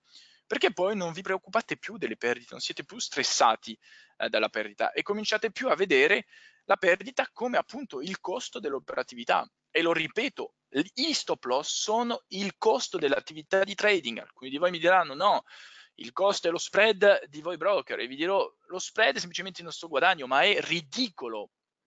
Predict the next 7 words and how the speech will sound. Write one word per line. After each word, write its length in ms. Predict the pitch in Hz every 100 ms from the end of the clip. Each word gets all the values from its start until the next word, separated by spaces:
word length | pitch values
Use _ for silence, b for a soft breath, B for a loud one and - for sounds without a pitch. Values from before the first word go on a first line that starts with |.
| _ _ _ _
lo 100 | 123
spread. 540 | - - 135 110 107 98 B B B B
Guardate 440 | - 190 226 -
con 140 | 165 147
che 120 | 160
spread 280 | - 175 175
operate, 680 | 135 147 127 107 - 104